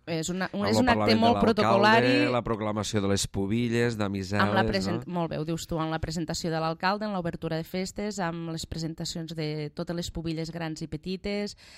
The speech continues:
Speaker 1: amb la pregonera major i, bé, seguix el dia dos, però és, és, és oficialment l'acte,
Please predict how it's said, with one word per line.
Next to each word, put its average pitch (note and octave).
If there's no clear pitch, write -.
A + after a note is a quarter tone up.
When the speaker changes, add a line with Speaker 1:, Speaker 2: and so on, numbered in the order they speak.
Speaker 1:
amb F3
la F3
pregonera E3
major G3+
i, D#3+
bé, D3+
seguix F#3
el F#3
dia F#3+
dos, G3
però G3
és, -
és, F#3
és F3+
oficialment E3
l'acte, E3+